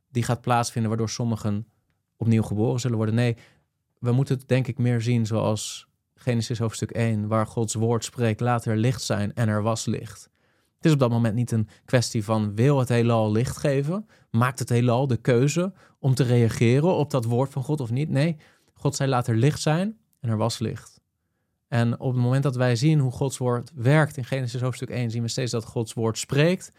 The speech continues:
en het is er. En weet je, het evangelie is niet simpelweg een presentatie van een keuze. Nee, het is een gebod wat we in de kracht van de Heilige Geest prediken. En als gevolg daarvan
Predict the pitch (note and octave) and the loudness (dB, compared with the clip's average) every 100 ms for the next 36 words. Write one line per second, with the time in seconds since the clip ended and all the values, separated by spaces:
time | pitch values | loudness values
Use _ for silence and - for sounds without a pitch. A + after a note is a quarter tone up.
0 | _ - A#2 A2 A#2+ A#2 G2 G#2+ - _ | _ -6 -4 -2 -2 -2 -4 -8 -14 _
1 | _ - A#2 C#3 D3+ D3+ B2+ A#2 A2+ C#3 | _ -4 0 0 0 -2 -4 -4 -4 0
2 | D3 B2 G2 A2 - _ _ _ _ B2+ | 2 2 0 -4 -10 _ _ _ _ -2
3 | A#2 D#3 D#3 D#3 B2+ A#2+ C3 A#2+ - - | 4 2 4 0 0 0 0 -2 -6 -16
4 | _ _ A#2 - B2+ A#2+ A#2 C#3+ C#3+ - | _ _ -2 0 0 0 0 0 0 -2
5 | - G#2 - - - A#2+ A2+ D3 C3+ A2+ | -6 -6 -8 -14 -2 -2 0 2 2 2
6 | G#2 G2+ B2+ - A#2+ A#2+ - _ - B2 | -2 -10 -10 -4 -2 -2 -6 _ -8 -2
7 | B2+ - - _ _ C3+ A#2 A2 G2+ A2 | 0 -2 -8 _ _ -2 0 0 0 0
8 | - - _ _ A#2 A#2 A2+ A2 - C3 | -2 -16 _ _ -6 -2 -2 -2 -4 -4
9 | G2+ C#3 A#2 A#2 - A2+ - - B2 A#2 | -4 -4 -2 -2 -4 -4 -6 -4 -2 0
10 | A2 A2 G#2+ _ - B2+ A2+ - A2 B2+ | -2 -6 -8 _ -2 0 0 0 4 6
11 | F#3 D3+ - A#2+ G#2+ G#2 G#2+ C3 | 6 4 0 -2 0 -2 -2 -4